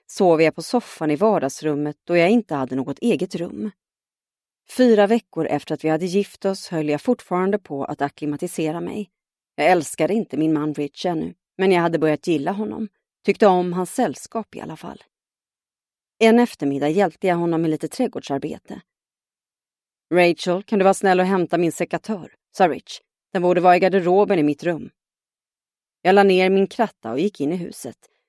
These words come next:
I hans sovrum stod en vacker rosbukett på skrivbordet och en liten ballong med texten "Jag älskar dig" på. Där fanns också en lapp. "Kära Rachel, grattis på fyraveckorsdagen.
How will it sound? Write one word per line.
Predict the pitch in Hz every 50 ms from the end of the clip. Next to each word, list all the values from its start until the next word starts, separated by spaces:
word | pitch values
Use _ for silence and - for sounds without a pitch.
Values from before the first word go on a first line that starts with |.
| _ _ _ _ _ _
I | - 196 185 180
hans | 185 180 175 175 160 -
sovrum | - 254 233 185 156 160 185 202 226
stod | 208 - - 147 139
en | 196 196 180
vacker | 147 165 147 143 - _ - 160 160
rosbukett | 214 226 185 147 - - - 139 - 160 156 -
på | - -
skrivbordet | 160 - - 208 220 180 139 - 135 131 131 - 131 131 _ _ -
och | 170 156
en | 151
liten | 147 147 139 - 160 165
ballong | 185 208 208 170 156 151 160 160
med | 175 170
texten | - 147 135 - - - - 156 147 143 139 - _ _ _ _ _ _ _ _
"Jag | - 156 165 170
älskar | 170 143 127 - - - 180
dig" | 156 - - - _
på. | - - - - - _ _ _ _ _ _ _ _ _ _ _ _ _
Där | - 190 190 196
fanns | - - 220 220 -
också | 151 - - - 165
en | 156 165 180 170
lapp. | 170 190 - _ _ _ _ _ _ _ _ _ _ _ _ _ _
"Kära | - - 240 214 185 156 143 151 160
Rachel, | 151 143 135 - - - - - 135 127 _ _ _ _
grattis | 190 190 196 196 - _ 202 190 -
på | - - 180
fyraveckorsdagen. | - - 254 220 156 139 131 131 - - 135 - - 143 147 135 143 - -